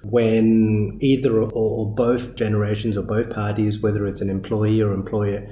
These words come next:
don't understand the needs and wants of the other, um, or don't want to understand it. Um, and I think that's probably the, the, the first and, and foremost. So it really sort of comes down to, um, respect and, and understanding.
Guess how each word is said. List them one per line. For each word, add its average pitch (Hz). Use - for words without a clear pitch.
don't 139
understand 120
the 110
needs 113
and 101
wants 107
of 104
the 107
other, 127
um, 110
or 113
don't 110
want 117
to 117
understand 110
it. -
Um, 104
and 117
I 123
think 123
that's 120
probably 110
the, 107
the, 107
the 107
first 110
and, 107
and 104
foremost. 107
So 117
it 127
really 147
sort 120
of 110
comes 120
down 110
to, 107
um, 107
respect 117
and, 104
and 110
understanding. 110